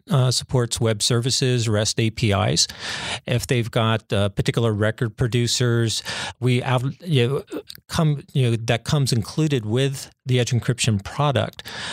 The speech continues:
though our, there's a notion of encryption rules. That's also something that's very special about the Edge Encryption product, in that it is built, uh, to work through an A P I to understand what,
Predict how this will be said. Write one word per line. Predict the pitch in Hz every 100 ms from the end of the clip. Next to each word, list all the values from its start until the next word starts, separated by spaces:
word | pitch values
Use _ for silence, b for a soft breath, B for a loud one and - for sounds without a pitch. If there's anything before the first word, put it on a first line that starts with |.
| B
though | 120 117
our, | 107 107 107 113 -
there's | 247 123 165 - 180 143 117
a |
notion | 123 120 110 123
of | 107
encryption | 101 98 147 - 117 98
rules. | 98 113 123 - B B B
That's | 135 147 -
also | 127 139 143 147
something | 123 143 127 131
that's | 120
very | 110 120 139
special | - 127 113 135 110
about | 107 107 -
the | 104
Edge | 107
Encryption | 117 101 117 - - 95
product, | - 131 117 110 - -
in | 120 107
that | 110 107 - B B B B
it | - 131
is | 135 117
built, | - 127 123 _ - - -
uh, | 117 107 -
to | - 117 117
work | 110 110 127 - - - _
through | - 127
an | 127
A | 127
P | - 123 110
I | 120 104 95 - B B B B
to | - 127
understand | 117 120 - 123 113 104 101
what, | 113 120